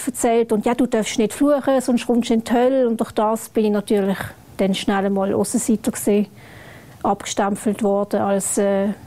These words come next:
Kirchenkind oder was auch immer. Ich habe mich versucht anzupassen, indem ich, äh, viel Geld ausgegeben habe für Geschenke. Also ich habe probiert, Freundschaften zu kaufen, weil ich gemerkt habe,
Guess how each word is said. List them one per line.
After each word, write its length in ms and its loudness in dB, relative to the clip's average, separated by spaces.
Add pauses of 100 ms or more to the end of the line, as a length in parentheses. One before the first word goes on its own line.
(240)
Kirchenkind 720 0
oder 200 0
was 200 0
auch 120 0
immer. 320 0 (380)
Ich 180 2
habe 100 4
mich 140 2
versucht 460 0
anzupassen, 640 0
indem 320 2
ich, 280 -4
äh, 320 2
viel 680 0 (440)
Geld 280 0
ausgegeben 400 0
habe 240 0
für 600 0 (600)
Geschenke. 640 -2
Also 160 0
ich 80 -2
habe 100 0
probiert, 400 0
Freundschaften 600 0
zu 120 -8
kaufen, 560 0
weil 160 2
ich 80 -2
gemerkt 420 -2
habe, 300 0